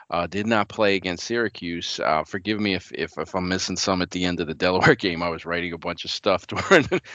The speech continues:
during the last few minutes, you know, uh, scrambling to get it together. Um, but, uh,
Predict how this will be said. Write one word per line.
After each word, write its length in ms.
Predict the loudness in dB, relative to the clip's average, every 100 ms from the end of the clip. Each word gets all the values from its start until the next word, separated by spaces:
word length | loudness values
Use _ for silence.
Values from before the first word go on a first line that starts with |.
| 4
during 260 | 8 10 8
the 260 | 6 6 8
last 300 | 6 6 2
few 240 | -6 -6
minutes, 540 | -2 -2 0 -2 -4 -12 -10 -8 -6 2
you 180 | 6
know, 220 | 8 8 6
uh, 240 | 2 -2
scrambling 580 | -2 2 4 4 2 -2
to 80 | -4
get 180 | 0
it 140 | 0 0
together. 520 | -6 2 4 4 -2 -4 -8 -6 6
Um, 400 | 8 10 8 2 -16 -16 -12
but, 360 | 4 6 8
uh, 300 | 6 4 2